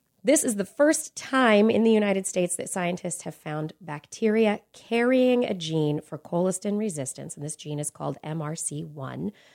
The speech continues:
But this isn't the most scary thing about it. Now, bacteria carry a lot of their genetic informa-, all of their genetic information in this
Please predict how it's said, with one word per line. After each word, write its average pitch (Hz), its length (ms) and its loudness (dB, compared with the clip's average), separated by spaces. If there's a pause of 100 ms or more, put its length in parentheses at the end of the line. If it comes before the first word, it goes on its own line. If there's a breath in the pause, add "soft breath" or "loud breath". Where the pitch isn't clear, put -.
(540 soft breath)
But 180 100 -4
this 233 160 2
isn't 269 320 2
the 190 80 2
most 170 480 2
scary 156 540 2
thing 143 280 -10
about - 280 -14
it. - 120 -16
Now, 156 140 -4
bacteria 247 580 2
carry 185 460 0
a 165 80 -4
lot 151 260 2
of 160 140 -2
their 147 320 2
genetic 139 520 -6
informa-, - 360 -14
all 165 160 2
of 160 60 -2
their 143 120 -6
genetic 139 360 -14
information 151 480 -10 (360 soft breath)
in 156 120 -4
this - 240 -8